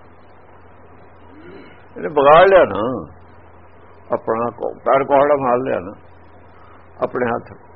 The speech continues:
ਡੋਰ ਛੱਡਤੀ, ਜੋ ਅਸੀਂ ਨਾ ਸੁਰ, ਸੁਰ ਦੇ ਵਿੱਚ ਚੱਲਦਾ ਸੀ, ਸੁਰ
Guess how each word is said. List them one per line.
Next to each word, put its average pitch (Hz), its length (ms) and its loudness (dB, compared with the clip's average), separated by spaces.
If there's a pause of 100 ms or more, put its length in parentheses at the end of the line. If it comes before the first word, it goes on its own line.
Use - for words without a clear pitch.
(640)
ਡੋਰ 190 400 4
ਛੱਡਤੀ, 175 760 -2 (2000)
ਜੋ 160 260 2
ਅਸੀਂ 160 200 -2
ਨਾ 220 140 0
ਸੁਰ, 151 420 4 (380)
ਸੁਰ 156 380 -2
ਦੇ 170 120 0
ਵਿੱਚ 165 200 -4
ਚੱਲਦਾ 135 460 0
ਸੀ, 165 320 -6 (680)
ਸੁਰ 160 200 0